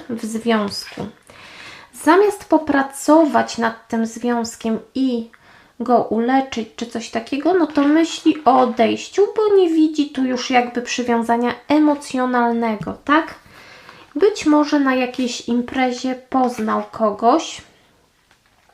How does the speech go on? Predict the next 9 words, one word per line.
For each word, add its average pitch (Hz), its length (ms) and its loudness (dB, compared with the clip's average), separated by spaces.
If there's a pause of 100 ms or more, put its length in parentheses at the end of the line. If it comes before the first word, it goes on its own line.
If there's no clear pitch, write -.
(360)
No 262 120 0
i 262 100 0
taka 247 240 -4
sytuacja 226 560 -4
nam 202 180 -4
tu 196 140 -8
wychodzi 214 440 -12
po 220 100 -14
prostu. - 480 -8